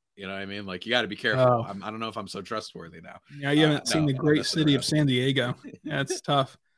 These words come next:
Speaker 2: Uh, but, I mean,
Speaker 1: You wanna
Speaker 2: uh,
Speaker 1: close
Speaker 2: uh,
Speaker 1: out on the, the A I names real quick?
Speaker 2: Oh, yeah, we got A I names for you. This, this is great stuff. And, and, and I'll just say, you know, Javi,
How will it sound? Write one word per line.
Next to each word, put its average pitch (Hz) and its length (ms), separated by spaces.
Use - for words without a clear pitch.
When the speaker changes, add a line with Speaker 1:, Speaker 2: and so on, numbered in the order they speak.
Speaker 2:
Uh, 156 160
but, 160 400
I 156 60
mean, 127 280
Speaker 1:
You - 80
wanna 151 160
Speaker 2:
uh, 160 180
Speaker 1:
close - 240
Speaker 2:
uh, - 20
Speaker 1:
out 113 180
on 107 180
the, 107 300
the - 180
A 113 100
I 117 200
names 127 320
real 127 120
quick? 143 360
Speaker 2:
Oh, 175 180
yeah, 190 260
we 175 100
got 180 180
A 175 140
I 170 180
names 165 240
for 156 200
you. 151 200
This, 147 300
this 160 200
is 143 120
great 151 280
stuff. 139 440
And, 139 140
and, 131 200
and 139 280
I'll 139 120
just 143 240
say, 143 240
you 139 120
know, 143 320
Javi, 170 420